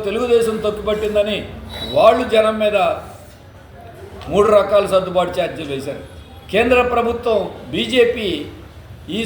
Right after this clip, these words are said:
సర్దుబాటు ఛార్జీల విధానాన్ని ప్రతి నెలా వసూలు చేయమని వాళ్ళు ఆదేశం ఇస్తున్నారు. ఇక్కడ కూటమిగా ఉన్న ప్రభుత్వం ఇటువంటి భారాల్ని ఈరోజు మో-, మోపుతా ఉన్నారు.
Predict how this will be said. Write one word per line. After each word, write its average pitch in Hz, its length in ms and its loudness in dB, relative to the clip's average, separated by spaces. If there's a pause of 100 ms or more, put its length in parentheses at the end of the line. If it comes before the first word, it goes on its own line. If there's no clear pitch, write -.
సర్దుబాటు 226 520 4 (100)
ఛార్జీల 202 460 4
విధానాన్ని 226 640 2
ప్రతి 185 260 -2
నెలా 240 340 6
వసూలు 214 280 -2
చేయమని 220 280 -2 (100)
వాళ్ళు 202 260 4
ఆదేశం 185 440 -4
ఇస్తున్నారు. 127 380 -8 (580)
ఇక్కడ 220 180 2 (120)
కూటమిగా 233 540 4
ఉన్న 214 120 4 (120)
ప్రభుత్వం 196 440 -2 (600)
ఇటువంటి 220 320 2 (100)
భారాల్ని 214 500 6 (540)
ఈరోజు 196 220 -2 (100)
మో-, 170 280 -8
మోపుతా 185 300 -2 (120)
ఉన్నారు. 123 220 -4